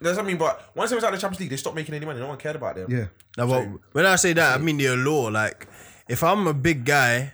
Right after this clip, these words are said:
Speaker 3: like, who's the next
Speaker 1: It's
Speaker 3: big
Speaker 1: still
Speaker 3: guy?
Speaker 1: Real Madrid,
Speaker 3: If I'm
Speaker 1: though.
Speaker 3: Mbappe,
Speaker 1: He still, he
Speaker 3: if
Speaker 1: still wants
Speaker 3: it's
Speaker 1: to go to Real Madrid.
Speaker 3: but if it comes to the end of next year and Real Madrid are still doing your,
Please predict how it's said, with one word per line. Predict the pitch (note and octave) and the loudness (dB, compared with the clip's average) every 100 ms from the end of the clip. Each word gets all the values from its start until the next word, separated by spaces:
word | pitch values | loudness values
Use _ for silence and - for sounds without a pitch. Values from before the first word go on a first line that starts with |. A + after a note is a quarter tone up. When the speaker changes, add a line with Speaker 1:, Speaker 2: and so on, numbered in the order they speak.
| - | -14
Speaker 3:
like, | B2 A2+ - - - | -8 -6 -6 -10 -14
who's | E3+ D3 | -10 -10
the | B2 | -8
next | A2+ A#2+ G#2 | -8 -8 -8
Speaker 1:
It's | A2+ | -8
Speaker 3:
big | A2 | -6
Speaker 1:
still | G#2 | -2
Speaker 3:
guy? | A2 | 0
Speaker 1:
Real | G#2+ F#2+ | -2 -6
Madrid, | F2+ B2+ | -12 -10
Speaker 3:
If | D3 | -4
I'm | F#3 | 0
Speaker 1:
though. | F#3+ D#3+ | 0 2
Speaker 3:
Mbappe, | D#3+ D#3+ C#3+ A#2 B2+ - _ _ _ _ _ _ _ _ | 2 2 0 -4 -8 -16 _ _ _ _ _ _ _ _
Speaker 1:
He | C#3+ | -12
still, | - E3+ | -6 -6
he | C3 | -2
Speaker 3:
if | C3+ | 0
Speaker 1:
still | F3 | 0
wants | - - | 2 0
Speaker 3:
it's | A#2+ | -4
Speaker 1:
to | |
go | |
to | G#2+ | -8
Real | G#2 | -14
Madrid. | F#2+ F2+ _ C#3 | -16 -20 _ -2
Speaker 3:
but | D3 - | 0 0
if | D#3+ F#3+ | -2 2
it | G3 | 2
comes | G3 F#3 | 2 2
to | D#3+ | 2
the | D3 | 2
end | D3+ | 2
of | C#3 | 2
next | C#3 B2+ - | 0 0 0
year | C#3 A#2+ | 2 2
and | B2 | 0
Real | D3 | 0
Madrid | C3+ A#2+ C3 | 0 -2 -2
are | A2+ | -2
still | - - D#3 C3+ | -4 -2 -2 -2
doing | C3 C3 A#2+ | -4 -6 -8
your, | A2+ | -8